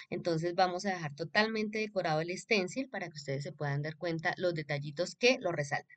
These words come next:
A continuación van a ver la lista de materiales y nuestro paso a paso. Bienvenidos. Bueno,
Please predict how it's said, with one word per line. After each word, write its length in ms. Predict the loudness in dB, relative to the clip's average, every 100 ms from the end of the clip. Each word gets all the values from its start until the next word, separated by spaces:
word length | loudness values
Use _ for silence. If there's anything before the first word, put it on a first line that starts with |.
| _ -20 -20 -18 -12
A 100 | -2
continuación 520 | 0 2 2 2 2
van 140 | 4 6
a 40 |
ver 160 | 6 6
la 140 | 4
lista 340 | 2 -2 2
de 120 | 2 2
materiales 720 | 0 0 0 0 0 -2 -6 _ _ _
y 320 | 0 2 2 2
nuestro 500 | 4 4 4 -2 0
paso 240 | 0 0
a 80 | -2
paso. 240 | -2 -4 -10 _ _
Bienvenidos. 720 | 2 4 4 0 -4 -8 -12 _ _ _ _ _ _ -20 -20 _ 0
Bueno, 360 | 8 8 8